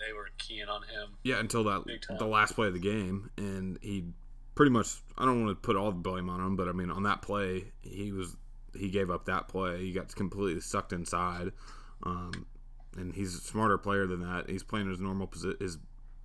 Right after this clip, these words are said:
Speaker 2: position to be better at B backer. But the, the defense in general, just, like, that three two that Orlando runs, which I like that we run that, especially in the Big twelve, but it relies so heavily on great linebacker play, like, really good linebacker play.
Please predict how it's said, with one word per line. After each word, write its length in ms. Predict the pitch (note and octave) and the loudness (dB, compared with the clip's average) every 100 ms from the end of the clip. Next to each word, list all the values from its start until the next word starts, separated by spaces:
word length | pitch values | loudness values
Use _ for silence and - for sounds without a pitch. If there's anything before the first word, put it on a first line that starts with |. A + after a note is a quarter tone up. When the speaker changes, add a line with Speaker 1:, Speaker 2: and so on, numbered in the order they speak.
| - - - | -14 -12 -2
Speaker 2:
position 340 | A2+ C#3 B2+ | 2 4 4
to 60 | A2 | 2
be 100 | F#2+ | 2
better 300 | F2+ F#2 F2+ | 2 0 0
at 240 | E2 F2 | -4 -6
B 120 | G2 | -2
backer. 340 | F2+ E2+ - E2+ | -2 -2 -4 -4
But 260 | F#2 G2 - - - - | -2 -4 -6 -12 -12 0
the, 100 | D#3 | 0
the 200 | D3+ C#3+ | 2 2
defense 460 | B2+ F3 G3 E3 A#2 | 4 4 6 4 6
in 60 | |
general, 280 | A#2+ A#2+ A2 | 6 8 6
just, 140 | G#2 | 4
like, 140 | A2+ G#2 | 0 2
that 180 | A2 - | 0 2
three 240 | C3+ D3 | 4 4
two 420 | - A#2+ A#2+ A2 | 6 6 8 6
that 220 | G2 - | 4 0
Orlando 420 | - A2 A2+ G#2+ G2+ | 0 2 4 4 2
runs, 320 | F#2+ F#2+ F2 | 2 0 0
which 120 | G2 | 0
I 80 | G#2+ | 2
like 340 | G#2 G#2+ A#2 | 4 4 6
that 100 | B2 | 4
we 120 | A2 | 4
run 240 | F#2 F#2+ G2 | 2 2 2
that, 140 | G#2 | 0
especially 320 | - G#2+ - | 0 -2 0
in 60 | G#2+ | 2
the 60 | G2 | 2
Big 200 | G2+ F#2+ | 2 2
twelve, 340 | F#2 G2 G2+ | 2 2 4
but 200 | F#2+ - - - - | 2 0 -6 -14 -2
it 40 | G#2 | 0
relies 420 | G#2+ G#2 A2+ A2+ | 2 4 4 4
so 240 | - A2+ | 4 4
heavily 360 | G2 G2 F#2+ G#2 | 4 2 2 2
on 220 | G2 F2 | 2 -2
great 440 | D#2+ F2 F#2 F#2 - | -4 -4 -2 -2 -4
linebacker 580 | F#2 F#2+ F#2 F#2+ G2 | -6 -4 -2 0 -2
play, 160 | G#2+ G2 | 2 2
like, 160 | G2 E2+ E2+ | 0 -4 -4
really 340 | F#2+ G#2 G2+ G2+ | 0 2 4 4
good 280 | F#2+ F#2+ | 4 2
linebacker 520 | F2 F2+ F2+ F#2+ - G2 | 2 0 0 0 0 2
play. 300 | G#2 G#2+ | 2 2